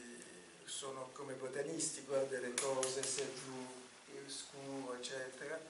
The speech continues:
non poco interessati da come funzionava sotto. E, e poi adesso è, è tornato, vuol dire, e c'è un tempo che è arrivato. Io credo che se non avessi io avuto il Doppler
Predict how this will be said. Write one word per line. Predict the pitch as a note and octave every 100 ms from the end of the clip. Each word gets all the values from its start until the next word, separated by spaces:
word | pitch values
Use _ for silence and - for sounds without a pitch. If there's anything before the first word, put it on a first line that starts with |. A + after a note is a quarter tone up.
| - - - - -
non | F3 F3+ -
poco | - F#3 F3
interessati | E3+ D3+ D3 D3 F#3 F3+ -
da | C#3+ C#3+
come | G3+ F#3 D#3
funzionava | C3+ C#3+ C#3+ - G2
sotto. | - - - - - - - - - - - - - - - - - -
E, | E3 D#3 D3+ C#3+ - - - - - -
e | -
poi | - C3
adesso | - - E3+ C3+
è, | -
è | - -
tornato, | A#2 - - A2 -
vuol | A#2+
dire, | A#2 A#2+ A2+ - - - - - -
e | -
c'è | -
un | C3+ C3+
tempo | C3 C#3 E3 C3+ B2
che | C3+
è |
arrivato. | B2+ A#2+ G#2+ G#2+ - -
Io | E3+ E3+
credo | - E3+ F3+ F#3 -
che | D#3
se | - - G3
non | F#3 E3
avessi | D#3 E3+ F3 - E3 D3+ D3+ F3
io | D#3+ C#3+
avuto | - C#3 D#3+ D#3+ - A#2+ - - - -
il | C3+ C3+
Doppler | C#3 B2+ B2+ C3+ C3+ C3